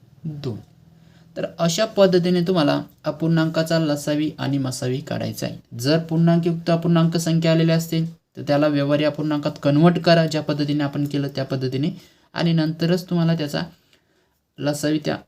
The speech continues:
त्याचा अंशाचा आणि छेदाचा लसावी मसावी घ्या आणि नंतरच तुम्हाला अपूर्णांकाचा मसावी आणि लसावी काढता येणार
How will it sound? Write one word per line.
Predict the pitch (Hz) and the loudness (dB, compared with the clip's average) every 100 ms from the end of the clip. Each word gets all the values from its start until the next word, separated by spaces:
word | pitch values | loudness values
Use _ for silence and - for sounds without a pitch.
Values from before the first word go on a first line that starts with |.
| - | -16
त्याचा | 135 139 | -4 0
अंशाचा | 127 143 143 147 151 | 2 0 -2 -2 -2
आणि | 160 147 | -2 -2
छेदाचा | 143 143 | -2 -2
लसावी | 139 143 147 | -2 -2 0
मसावी | 151 147 156 156 | 0 0 0 0
घ्या | 156 165 - | 0 -2 -2
आणि | 131 | -2
नंतरच | 135 139 156 170 165 | 0 0 0 0 0
तुम्हाला | 160 160 | 0 2
अपूर्णांकाचा | - - 139 131 131 131 131 | 0 -2 -4 -4 -6 -4 -2
मसावी | 160 165 139 120 | 0 0 -2 -2
आणि | 135 135 127 | 0 0 -2
लसावी | 127 127 135 | -4 -4 -4
काढता | - - 113 - 131 | -6 -8 -10 -8 -8
येणार | 117 139 | -6 -8